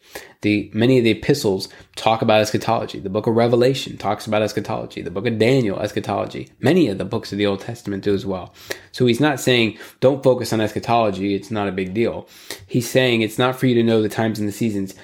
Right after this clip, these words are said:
that the kingdom of Israel will be restored. Okay? So anyway, let's continue on a little bit.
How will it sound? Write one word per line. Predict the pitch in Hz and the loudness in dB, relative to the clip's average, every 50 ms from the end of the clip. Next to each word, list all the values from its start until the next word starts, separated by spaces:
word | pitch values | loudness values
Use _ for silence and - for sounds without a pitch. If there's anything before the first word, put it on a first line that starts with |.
| - - - _ _ _ | -20 -20 -20 _ _ _
that | 120 117 120 117 110 - - - _ _ _ _ _ _ | 0 2 2 2 2 0 -4 -10 _ _ _ _ _ _
the | - 101 | -6 -6
kingdom | - - - - 156 151 135 113 107 104 | -6 -6 -2 0 2 2 2 2 0 -2
of | 101 95 - | -4 -6 -2
Israel | - 151 139 139 113 104 98 - - - - _ _ | 0 0 0 2 0 -2 -2 -2 -6 -10 -14 _ _
will | 101 104 101 | -8 -6 -4
be | 107 104 98 | -2 -4 -4
restored. | 92 95 - - - 110 95 95 90 123 - - _ _ _ _ _ _ _ - | -4 -6 -8 -6 -4 -4 -4 -4 -6 -8 -14 -20 _ _ _ _ _ _ _ -8
Okay? | - 107 107 110 - _ _ _ _ _ _ _ _ _ _ _ _ _ _ _ _ _ _ _ - - - - - - - _ _ | -4 -4 -4 -4 -6 _ _ _ _ _ _ _ _ _ _ _ _ _ _ _ _ _ _ _ -20 -20 -20 -20 -20 -20 -20 _ _
So | - - 147 127 | 0 2 2 2
anyway, | 120 117 101 95 117 - _ _ _ _ - - - - - - _ _ _ _ _ _ - | 2 -2 -6 -8 -10 -16 _ _ _ _ -20 -20 -20 -20 -20 -20 _ _ _ _ _ _ -2
let's | 214 196 - | -2 0 2
continue | - 208 190 - 196 190 170 156 | 0 0 2 2 4 4 4 4
on | 135 123 120 | 4 2 2
a | 110 | 0
little | 107 107 104 95 | 0 0 -2 -2
bit. | 95 92 - - | -6 -8 -10 -14